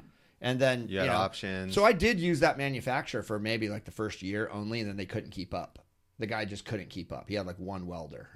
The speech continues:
Speaker 1: you know, he couldn't keep up. So then I moved, we
Speaker 2: It's
Speaker 1: moved
Speaker 2: insane.
Speaker 1: to, uh,
Speaker 2: You're still sixteen at this time?
Speaker 1: Still sixteen, eleventh grade. And then I think we moved to, uh, C W was another big brand. They were in Fullerton or Anaheim or somewhere off, like, the ninety-one and the,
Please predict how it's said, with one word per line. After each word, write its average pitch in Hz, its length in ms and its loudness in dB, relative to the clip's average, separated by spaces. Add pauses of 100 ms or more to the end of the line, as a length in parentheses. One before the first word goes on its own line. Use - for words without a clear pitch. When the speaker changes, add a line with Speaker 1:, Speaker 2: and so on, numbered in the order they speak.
Speaker 1:
you 85 120 -14
know, 87 180 -10
he 73 80 -18
couldn't 113 320 -2
keep 87 240 -8
up. - 240 -12
So 123 140 0
then 123 160 0
I 120 80 0
moved, 113 320 -2
we 120 100 0
Speaker 2:
It's 127 80 0
Speaker 1:
moved 123 320 0
Speaker 2:
insane. 127 140 0
Speaker 1:
to, 107 120 2
uh, 92 260 -4 (540)
Speaker 2:
You're 101 100 -2
still 113 180 0
sixteen 104 560 -2
at 98 100 -6
this 101 140 -8
time? 104 260 -6
Speaker 1:
Still 123 400 0
sixteen, 120 640 -4
eleventh 110 360 -2
grade. 107 440 0 (180)
And 107 100 -4
then 117 120 0
I 113 80 0
think 113 200 -2
we 113 120 0
moved 110 380 -2
to, 104 260 2
uh, 95 240 -4 (560)
C - 320 0
W 113 580 -2
was 95 140 -8
another 104 280 -4
big 101 240 -4
brand. 107 300 -2
They 101 80 -4
were 98 80 -4
in 95 240 -8 (180)
Fullerton 110 520 0
or 90 40 -4
Anaheim 107 600 -4
or 95 80 -6
somewhere 104 280 -2
off, 104 220 -2
like, 95 220 -8
the 90 60 -10
ninety-one 98 600 -6
and 92 140 -8
the, 92 100 -8